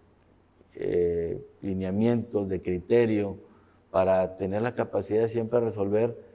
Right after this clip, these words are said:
de qué es lo mejor para su ciudad, para su estado, para su país. Un país desarrollado lo caracteriza eso. México tiene que aspirar a hacerlo. No tengo la menor duda que Nuevo León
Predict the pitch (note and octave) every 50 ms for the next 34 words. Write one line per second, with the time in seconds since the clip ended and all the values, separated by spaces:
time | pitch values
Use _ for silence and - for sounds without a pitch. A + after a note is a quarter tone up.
0 | - - _ - F#2+ F#2+ - A2 A2+ B2 A#2+ A2+ G#2+ A2 A#2 A#2 - B2 A2+ A#2
1 | A2 G#2 - G2+ G2+ G#2 G#2 A#2+ B2 - - G#2 G2 F#2 F#2 F2+ - - - G#2+
2 | A#2+ A#2+ A2+ - - G2 F#2 G2 - - F#2 - - G2+ G#2+ A#2+ B2+ A#2 G#2 -
3 | - - - - - - _ _ _ _ _ _ _ _ _ _ _ _ - -
4 | - A#2+ C3 B2+ A#2 A#2+ C3+ C3+ C3+ B2+ B2+ A#2 G#2+ G#2+ G#2+ G#2+ A2 A2+ A#2+ B2+
5 | B2+ B2+ B2+ A#2+ A#2 A2+ A2 - - G#2+ G#2 G2+ G#2 - G#2+ G#2+ A#2+ A#2+ A#2+ A#2+
6 | B2 B2 A#2 G#2 F#2 E2 E2+ - - _ _ _ _ _ _ _ _ _ _ -
7 | A#2+ G#2 A2+ A2+ C3 B2+ A#2+ - - A#2+ A#2+ A#2+ A#2+ A#2 G#2+ - - - - -
8 | A2 A2 A2+ A2+ A2 - A#2 A2+ A#2 - A2+ A2+ A2+ A#2 A2+ A2 - A#2 A#2 A#2
9 | A2 G#2+ A2 - A#2 A2+ A#2 A2+ G#2+ G#2 G#2 G#2+ A2 A2 A2+ A2+ - A#2 G2+ G2+
10 | F#2+ F#2 F#2 G2 G#2 G#2+ A2+ A2+